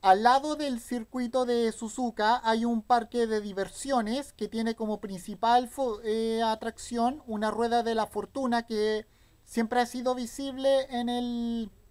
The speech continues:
en ese circuito. Siempre ha sido visible desde ese circuito. Y además, eh, y además en la carrera se cumplirá un año del accidente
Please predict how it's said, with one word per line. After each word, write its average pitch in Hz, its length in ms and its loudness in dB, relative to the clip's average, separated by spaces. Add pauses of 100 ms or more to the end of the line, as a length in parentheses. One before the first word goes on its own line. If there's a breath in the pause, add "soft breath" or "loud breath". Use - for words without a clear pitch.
(600 soft breath)
en 220 160 0
ese 233 240 -2
circuito. 240 840 0 (680)
Siempre 233 340 -2
ha 247 60 4
sido 247 300 -2
visible 247 440 -4
desde 240 260 -2
ese 233 200 -8
circuito. 226 720 -4 (360 loud breath)
Y 202 80 0
además, 214 680 -2
eh, 180 500 -2 (2250 soft breath)
y 202 60 -4
además 220 420 0
en 269 80 -2
la 247 140 2
carrera 240 400 0
se 233 120 -6
cumplirá 226 680 2
un 254 200 0
año 277 440 -4
del 220 200 0
accidente 233 960 -4